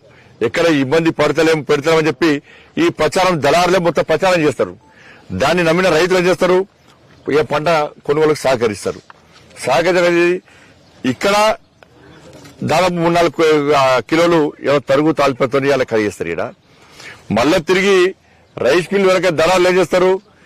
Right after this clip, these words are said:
మళ్ళా ఫోన్ చేస్తారు, "లేదు, లేదు, మళ్ళా మీ తరుగు తాలూకు ఎక్కువ ఉన్నది, మళ్ళా మూడు నాలుగు బస్తాలు తీసేస్తున్నాం" అని చెప్పి మళ్ళా ఫోన్ చేస్తారు. ఇక పంట ఆడదానికి వెనక రైతులు ఏం చేస్తారు, మళ్ళా తిరిగి తీసుకొచ్చుకునే ప-, పరిస్థితి ఉండదు.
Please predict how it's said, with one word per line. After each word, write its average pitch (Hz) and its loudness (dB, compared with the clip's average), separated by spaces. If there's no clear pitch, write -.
మళ్ళా 165 0
ఫోన్ 185 0
చేస్తారు, 143 -2
"లేదు, 165 0
లేదు, 185 2
మళ్ళా 170 0
మీ 175 2
తరుగు 160 0
తాలూకు 170 0
ఎక్కువ 165 -2
ఉన్నది, 170 2
మళ్ళా 135 0
మూడు 175 0
నాలుగు 175 0
బస్తాలు 156 -2
తీసేస్తున్నాం" 165 0
అని 156 0
చెప్పి 160 0
మళ్ళా 160 0
ఫోన్ 180 0
చేస్తారు. 107 -2
ఇక 170 0
పంట 170 -2
ఆడదానికి 196 2
వెనక 202 2
రైతులు 190 2
ఏం 185 2
చేస్తారు, 196 2
మళ్ళా 170 2
తిరిగి 175 -2
తీసుకొచ్చుకునే 175 -2
ప-, 156 0
పరిస్థితి 147 -2
ఉండదు. 120 0